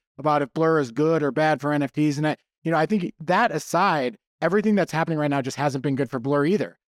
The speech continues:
You know, everything that's happening with prices going down, with users going down, it's affected OpenSea, it's affected prices, but it's also affected Blur. And you're seeing their users and their volumes go down a fair bit. In terms of pricing,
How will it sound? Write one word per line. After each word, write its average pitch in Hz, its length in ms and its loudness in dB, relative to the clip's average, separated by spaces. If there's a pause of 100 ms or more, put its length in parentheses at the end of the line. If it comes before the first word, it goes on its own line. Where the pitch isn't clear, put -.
(120)
You 139 60 -4
know, 151 100 2
everything 165 300 2
that's 160 140 -2
happening 147 380 -2
with 135 160 -4
prices 151 360 -2
going 143 220 2
down, 131 300 0
with 123 120 -8
users 156 360 0
going 139 220 0
down, 143 280 0 (220)
it's 156 120 -4
affected 160 360 -2
OpenSea, 196 500 2
it's 156 100 -2
affected 143 380 -4
prices, 190 380 0
but 190 100 0
it's 175 100 -2
also 208 220 2
affected 175 380 0
Blur. 147 320 2 (240)
And 127 60 -4
you're 139 80 0
seeing 151 200 0
their 147 140 2
users 139 400 0
and 135 80 0
their 131 80 2
volumes 127 320 0
go 127 100 0
down 120 320 0
a 127 80 -6
fair 120 220 -4
bit. 151 320 0 (240)
In 135 80 -8
terms 156 260 0
of 139 100 -4
pricing, 175 680 0